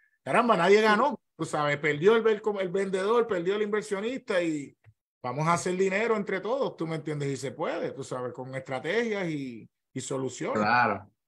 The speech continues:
Speaker 3: excelente,
Speaker 2: Dice,
Speaker 3: excelente.
Speaker 2: "Gracias, gracias. ¿Cómo se puede buscar estas oportunidades o cuál es la mejor forma de buscar estas oportunidades?", dice Franco.
Speaker 1: Eh, pues,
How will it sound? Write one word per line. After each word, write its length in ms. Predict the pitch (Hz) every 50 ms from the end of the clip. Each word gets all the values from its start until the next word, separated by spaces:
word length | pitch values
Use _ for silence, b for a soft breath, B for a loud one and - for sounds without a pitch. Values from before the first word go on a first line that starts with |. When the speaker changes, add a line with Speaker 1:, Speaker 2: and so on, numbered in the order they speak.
| _ _ -
Speaker 3:
excelente, 720 | - 107 - - 117 107 113 127 147 - - 190 185 214
Speaker 2:
Dice, 160 | 226 233 247
Speaker 3:
excelente. 300 | 240 254 240 233 220 208
Speaker 2:
"Gracias, 540 | 196 220 226 254 285 285 277 294 277 254 233
gracias. 500 | 233 240 240 254 269 262 277 254 247 -
¿Cómo 260 | - 262 254 262 269
se 180 | 262 269 262 226
puede 360 | 240 - 233 240 247 247 240
buscar 520 | 226 226 220 - - - 233 226 220 220
estas 400 | 220 226 233 233 - 240 233 -
oportunidades 880 | 233 208 - 208 196 - 202 202 202 202 202 202 196 202 208 208 196 - -
o 160 | 202 185 190 -
cuál 240 | 214 208 208 208 208
es 140 | 208 208
la 100 | 208 190
mejor 500 | 190 190 185 185 185 190 202 202 202 202 -
forma 320 | 262 247 214 208 208 202
de 100 | 196 185
buscar 360 | 175 180 175 - - 202 190 196
estas 280 | 196 196 196 202 196
oportunidades?", 800 | 196 - 190 180 175 - 180 185 185 180 175 175 180 180 170 160 175
dice 760 | 185 180 180 175 180 - 180 170 160 156 156 156 151 156 156 -
Franco. 680 | 175 175 170 170 175 175 170 - 165 165 160 160 - _ _ _ _ _ _ _ _ _ _ _ _
Speaker 1:
Eh, 360 | - 151 156 151 156 156 143 135
pues, 180 | 147 185 254